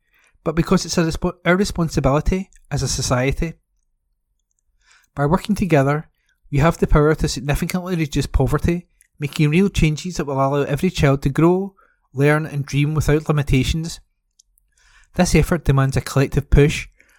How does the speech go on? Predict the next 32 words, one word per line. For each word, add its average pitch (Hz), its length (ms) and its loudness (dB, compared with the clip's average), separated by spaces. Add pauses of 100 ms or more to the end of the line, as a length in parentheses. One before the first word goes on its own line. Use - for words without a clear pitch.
(160)
a - 60 -6
shared 170 300 4
understanding 160 640 2
that 143 100 -6
lifting 165 320 0
children 147 300 2
out 135 140 0
of 139 120 0
poverty 131 360 -2
strengthens 147 560 -2
our 127 180 -4
entire 143 440 0
nation. 139 500 -4 (1700)
Let 156 160 -2
us 160 120 2
not 185 160 4
measure 175 340 2
our 156 80 4
success 139 420 0
by 143 140 0
the 127 140 -2
obstacles - 540 -2
we 143 60 2
have 135 120 2
encountered, 139 600 0 (380)
but 160 160 2
by 165 80 4
the 143 100 2
progress 180 460 4
we 156 80 2
have 131 100 4
made, 139 440 0